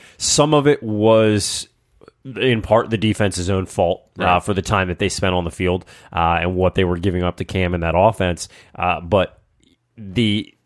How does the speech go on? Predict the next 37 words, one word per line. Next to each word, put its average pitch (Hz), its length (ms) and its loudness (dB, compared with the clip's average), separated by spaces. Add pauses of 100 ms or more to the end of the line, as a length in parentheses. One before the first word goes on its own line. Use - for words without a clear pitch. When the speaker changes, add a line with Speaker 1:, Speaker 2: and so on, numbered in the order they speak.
(360)
Speaker 1:
Ravens 127 420 2
offense 101 440 0
wasn't 90 480 0
helping 87 440 -2
things 80 320 -6
either. 73 400 -6 (240)
Uh, 82 240 -4
not 101 280 0
setting 101 300 2
up 90 160 -2
in 90 100 -4
good 85 200 -2
positions. 85 440 -4
We're 92 120 0
gonna 87 120 0
get 87 140 -2
into 85 180 -2
all 85 120 2
that 80 160 2
here 85 100 -2
in 80 60 -4
a 78 60 -6
second. 80 360 -2 (360)
But 87 340 2
it 87 160 -4
just, 98 280 -2
overall, 87 840 2 (500)
it 107 180 0
was 107 220 0
a 90 180 0 (160)
team 98 520 -4 (180)
loss. 82 640 -6 (280)
Speaker 2:
The 104 100 -4
Speaker 1:
They 101 160 2
Speaker 2:
team 196 160 -4
was 120 260 -4
out-coached, 143 880 -2